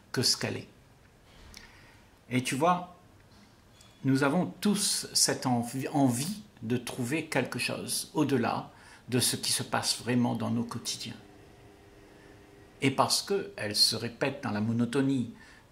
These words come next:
toujours de la même manière, alors il y a un sentiment de, d'insatisfaction. Parce que nous ne savons pas être sensibles à ce qui se passe vraiment.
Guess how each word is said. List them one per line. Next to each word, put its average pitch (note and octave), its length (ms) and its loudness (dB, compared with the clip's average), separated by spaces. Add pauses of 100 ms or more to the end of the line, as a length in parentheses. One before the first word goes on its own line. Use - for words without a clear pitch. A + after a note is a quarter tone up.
(140)
toujours B2 420 -2
de A2+ 80 -2
la A2+ 120 -2
même A2 200 -2
manière, G#2 500 -4 (1000)
alors C3 460 0 (640)
il B2 120 2
y C3 100 4
a D3 40 6
un B2 120 6
sentiment B2+ 720 2 (120)
de, A#2 300 0
d'insatisfaction. - 1000 -2 (2000)
Parce A2 220 2
que E3+ 80 0
nous E3 120 0
ne C#3 40 2
savons B2 420 2
pas - 480 0 (420)
être C3 320 2
sensibles - 760 2 (600)
à - 80 4
ce - 160 6
qui - 100 -2
se - 120 2
passe - 380 0
vraiment. B2 420 -2